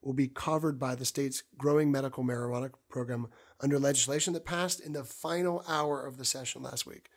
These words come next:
So that is a significant bill, uh, and it came after a lot of controversy. There is claims that Lieutenant Governor Casey Cagle blocked the bill from passing.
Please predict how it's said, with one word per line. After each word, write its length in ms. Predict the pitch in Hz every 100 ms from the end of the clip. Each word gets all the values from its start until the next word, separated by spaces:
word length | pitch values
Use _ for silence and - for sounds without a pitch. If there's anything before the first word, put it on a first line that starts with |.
| _ _
So 140 | -
that 100 | 160
is 140 | 156 139
a 60 |
significant 880 | 127 143 131 156 160 170 165 151 147
bill, 420 | 135 135 135 131 - _ _ _ -
uh, 80 | 135
and 140 | 135
it 60 | 143
came 220 | 165 165
after 300 | 151 147 156
a 60 | 135
lot 140 | 139
of 100 | 180
controversy. 720 | 170 160 151 143 147 180 180 - _ _ 143
There 140 | 143
is 200 | 143 -
claims 460 | - 160 165 165 143
that 180 | 131 - 147 139
Lieutenant 360 | 143 156 156
Governor 260 | 147 143 139
Casey 320 | 135 143 151
Cagle 520 | 147 156 160 151 151 - - -
blocked 400 | 143 156 156 147
the 80 |
bill 240 | 127 151 151
from 180 | 156 143
passing. 600 | 143 147 - 151 147